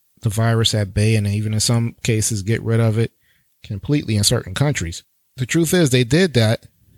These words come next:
based on the fact that they complied. This is not a country of compliance. You know, we, we won't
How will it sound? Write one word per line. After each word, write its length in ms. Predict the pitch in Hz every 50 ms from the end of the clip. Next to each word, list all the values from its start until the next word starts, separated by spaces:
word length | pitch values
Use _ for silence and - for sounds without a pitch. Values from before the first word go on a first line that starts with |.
| _ _ _ 123
based 240 | 120 131 139 - -
on 60 | 131
the 60 | 120
fact 260 | - - 156 143 -
that 100 | 127 117
they 100 | 127 139
complied. 520 | - - 120 110 - 165 175 147 104 85 - - _ _ _ _ _
This 160 | 127 135 -
is 80 | 185 175
not 200 | 196 208 202 175
a 80 | 139
country 380 | 110 - 180 185 160 - 123 113
of 120 | 107 98
compliance. 720 | - 101 87 - - 160 160 113 82 - - - - - - _ _ _ _ _
You 160 | _ 156 123 117
know, 100 | 110 104
we, 220 | 98 113 127 135
we 180 | 135 123 123 127
won't 320 | 123 131 139 147 151 -